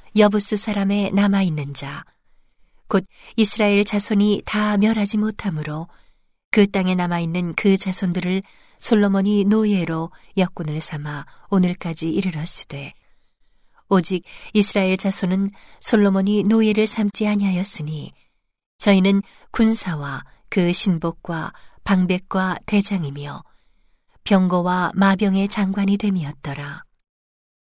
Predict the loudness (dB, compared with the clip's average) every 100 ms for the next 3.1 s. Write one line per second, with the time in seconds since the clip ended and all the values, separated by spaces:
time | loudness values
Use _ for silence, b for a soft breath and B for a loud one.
0 | _ _ _ _ _ _ _ _ 0 4
1 | 4 4 4 2 2 0 0 0 0 -4
2 | -2 -2 0 0 0 0 0 0 0 0
3 | -2